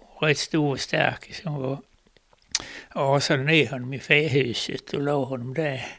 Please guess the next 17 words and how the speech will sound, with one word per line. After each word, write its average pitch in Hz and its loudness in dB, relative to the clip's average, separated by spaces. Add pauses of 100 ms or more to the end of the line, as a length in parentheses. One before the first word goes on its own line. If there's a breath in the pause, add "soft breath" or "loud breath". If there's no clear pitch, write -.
(680 loud breath)
Och, 147 -8
eh, 131 -2 (520 loud breath)
då - -16
så, - -4
eh, 143 0 (920 loud breath)
som 143 -8
sagt, 143 -2
jag 139 -2
tänkte 147 -2
hon 127 -8
på 151 -6
morgonen 139 -4
när 117 -8
hon 120 -8
kom 127 -4
ner 143 -2
där, 117 -10